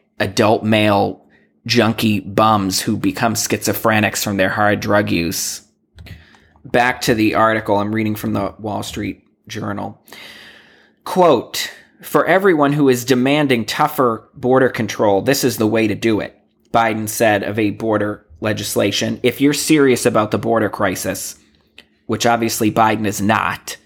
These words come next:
pass a bipartisan bill and I will sign it. He said, "If given the authority to shut down the border when it becomes overwhelmed, I would use it the day I signed the bill into law." And again, this is total nonsense.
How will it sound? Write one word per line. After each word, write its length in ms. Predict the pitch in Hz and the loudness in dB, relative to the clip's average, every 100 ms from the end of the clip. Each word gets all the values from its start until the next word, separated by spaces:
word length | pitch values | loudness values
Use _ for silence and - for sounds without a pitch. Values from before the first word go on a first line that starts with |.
| _ _ _ _ _ _ _ | _ _ _ _ _ _ _
pass 420 | - 139 147 - | 0 2 2 0
a 200 | 120 123 | 0 0
bipartisan 880 | 104 120 123 - 139 131 131 - 117 | 0 0 0 0 0 0 0 -2 -2
bill 260 | 107 117 110 | 2 2 2
and 100 | 104 | 0
I 120 | 113 | -2
will 140 | 107 | -4
sign 360 | 107 123 110 98 | -6 -4 -4 -6
it. 180 | 85 - _ _ - | -10 -14 _ _ -2
He 120 | 135 | -2
said, 300 | - 160 156 | 0 0 2
"If 140 | 147 | 2
given 260 | 147 143 143 | 2 2 4
the 220 | 135 - | 2 0
authority 540 | 123 - 143 139 135 120 | -4 2 4 4 2 0
to 140 | - | -2
shut 320 | 110 - 135 - | -2 0 0 2
down 220 | 123 120 | 0 0
the 60 | |
border 380 | 104 120 120 107 | 0 2 2 2
when 200 | 101 110 | -2 -4
it 120 | 107 | -4
becomes 440 | - 107 123 120 110 | -6 -6 -2 0 0
overwhelmed, 500 | 110 110 110 110 107 | 0 0 0 0 0
I 100 | 110 | -2
would 180 | 107 110 | -2 -2
use 260 | 120 123 | -2 2
it 180 | 123 - - - _ _ - | 0 -2 -12 -20 _ _ -2
the 100 | 120 | 2
day 300 | 123 127 113 | 4 4 2
I 100 | 110 | -2
signed 420 | - 120 120 117 | 0 0 2 0
the 60 | |
bill 260 | 104 120 113 | 0 0 0
into 200 | 107 107 | -2 -4
law." 320 | 110 110 101 - - - - - | -2 -2 -2 -8 -20 -20 -20 -6
And 180 | - - _ _ _ _ - | -6 -6 _ _ _ _ -4
again, 400 | 147 180 139 107 | 0 2 0 -2
this 220 | - 151 160 | -2 -2 -2
is 160 | 156 | -4
total 520 | - 165 151 139 139 - | -2 0 2 2 -2 -4
nonsense. 640 | 127 127 131 - - - | 0 0 0 -4 -8 -10